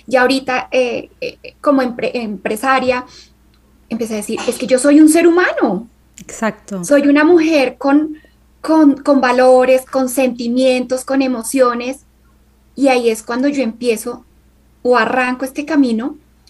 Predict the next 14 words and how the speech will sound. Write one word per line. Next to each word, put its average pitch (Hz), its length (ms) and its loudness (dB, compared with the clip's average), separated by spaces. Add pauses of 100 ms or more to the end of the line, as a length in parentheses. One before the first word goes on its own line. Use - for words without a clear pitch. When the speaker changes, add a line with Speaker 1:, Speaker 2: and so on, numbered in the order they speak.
Speaker 1:
de 254 160 2
desarrollo 226 500 -2
personal, 240 500 -4 (880)
de 247 120 0
decir, 220 400 -6 (140)
"Ok, 233 200 -10 (1120)
yo 233 200 0
necesito 233 800 -6
poner 285 300 -2
los - 160 -10
pies 247 300 -6
en 247 80 -8
la 285 140 -8
tierra 240 380 -6